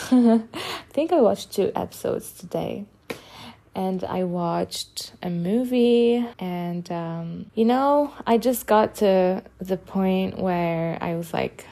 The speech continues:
"I need to be doing something. This is too much binging. I can't, I can't help it." <laughs> And, um, yeah, so I was like, "This is the right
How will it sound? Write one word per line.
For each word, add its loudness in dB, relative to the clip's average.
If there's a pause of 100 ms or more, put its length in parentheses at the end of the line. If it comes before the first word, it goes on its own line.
"I -4
need -4
to -8
be -2
doing -4
something. -8
This -8
is -14
too -4
much -6
binging. -2
I -6
can't, -8 (300)
I -4
can't -4
help -12
it." -8
<laughs> 2 (1040)
And, 2
um, -2 (220)
yeah, -4 (260)
so -6
I -4
was -6
like, -6 (560)
"This 0
is -8
the 0
right -4